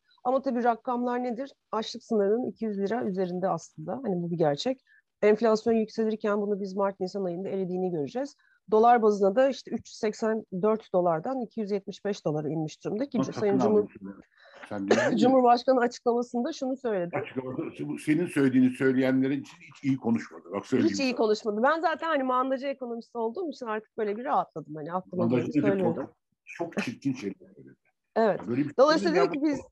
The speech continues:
Speaker 2: Basit
Speaker 1: Evet.
Speaker 2: bir analiz bu ya. Sene başında
Speaker 1: Tabii.
Speaker 2: üç yüz seksen dört dolardı, şimdi iki yüz yetmiş beş dolar. Yani doğru ya da
Speaker 1: Dolar
Speaker 2: yanlış.
Speaker 1: bazında mı verdiniz eskiden ki böyle
Speaker 2: Değil.
Speaker 1: yapıyorsunuz diye? Ya bir
Speaker 2: Değil ama
Speaker 1: karşılaştırmadır
Speaker 2: bu
Speaker 1: ülkeler arasında
Speaker 2: bunlar
Speaker 1: belki.
Speaker 2: yapıyor yani. Bunlar işte dünyanın <laughs> adamı, Türkiye ma-, ülkenin düşmanı. Ya
Speaker 1: Evet.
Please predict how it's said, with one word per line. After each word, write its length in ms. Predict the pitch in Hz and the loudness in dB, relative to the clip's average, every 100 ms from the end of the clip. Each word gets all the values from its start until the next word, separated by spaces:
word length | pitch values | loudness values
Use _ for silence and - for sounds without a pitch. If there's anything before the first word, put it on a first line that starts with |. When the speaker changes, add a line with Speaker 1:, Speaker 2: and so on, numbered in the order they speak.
| _ _ - | _ _ -4
Speaker 2:
Basit 160 | 156 226 | 0 0
Speaker 1:
Evet. 120 | 190 | 2
Speaker 2:
bir 60 | |
analiz 420 | 185 190 202 147 156 | 4 4 0 0 4
bu 100 | 160 | 4
ya. 240 | 170 - _ _ | 4 -2 _ _
Sene 200 | 170 185 | 2 4
başında 280 | 175 180 160 | 6 4 4
Speaker 1:
Tabii. 20 | |
Speaker 2:
üç 160 | 160 143 | -2 -2
yüz 80 | 135 | -6
seksen 320 | 160 170 165 | -6 -4 0
dört 200 | 180 - | 0 0
dolardı, 320 | 143 139 147 | 0 0 -2
şimdi 160 | 139 170 | -10 -4
iki 120 | 151 | -2
yüz 80 | 170 | -2
yetmiş 220 | 156 170 | -2 -6
beş 80 | 139 | -4
dolar. 260 | 120 107 - _ _ _ _ | -4 -4 -8 _ _ _ _
Yani 200 | 123 123 | -12 2
doğru 260 | 180 226 240 | 4 6 6
ya 160 | 233 | 6
da 40 | 208 | 8
Speaker 1:
Dolar 260 | - 311 | 8 8
Speaker 2:
yanlış. 120 | 330 | 6
Speaker 1:
bazında 360 | 320 294 320 311 | 4 2 2 2
mı 140 | 294 | 4
verdiniz 480 | 262 233 220 226 220 | 4 4 0 -4 -2
eskiden 440 | 208 214 208 208 214 | -2 -2 -4 -2 -2
ki 140 | 208 | -2
böyle 140 | 208 | -2
Speaker 2:
Değil. 80 | 190 | -2
Speaker 1:
yapıyorsunuz 580 | 190 - 190 - 185 180 | -4 -8 -12 -10 -10 -2
diye? 100 | 196 | 2
Ya 80 | 247 | 2
bir 40 | |
Speaker 2:
Değil 140 | 262 294 | 2 2
ama 100 | 277 | 2
Speaker 1:
karşılaştırmadır 680 | 285 294 277 - 302 254 | 2 0 0 0 -2 -2
Speaker 2:
bu 40 | 226 | -6
Speaker 1:
ülkeler 280 | 208 208 185 | -4 -2 0
arasında 260 | - 147 | 0 2
Speaker 2:
bunlar 240 | 147 160 190 | 4 4 4
Speaker 1:
belki. 100 | 190 | 2
Speaker 2:
yapıyor 340 | - 143 123 | 2 0 0
yani. 340 | 120 110 107 | 0 -4 -8
Bunlar 260 | 117 127 127 | -6 -6 -6
işte 320 | - - 123 | -8 -10 0
dünyanın 440 | 123 123 123 117 120 | 2 2 2 2 2
<laughs> 160 | - | 2
adamı, 400 | 117 117 117 113 - | -2 -2 -4 -4 -6
Türkiye 320 | 131 - 123 | -12 -6 -2
ma-, 200 | 117 120 - | 0 0 -4
ülkenin 400 | 127 - 120 120 | -10 -4 -2 -2
düşmanı. 440 | 117 - 123 120 123 117 - _ _ | -6 -10 -4 -2 0 -4 -10 _ _
Ya 180 | 120 139 196 | -6 -6 -6
Speaker 1:
Evet. 160 | 185 | -10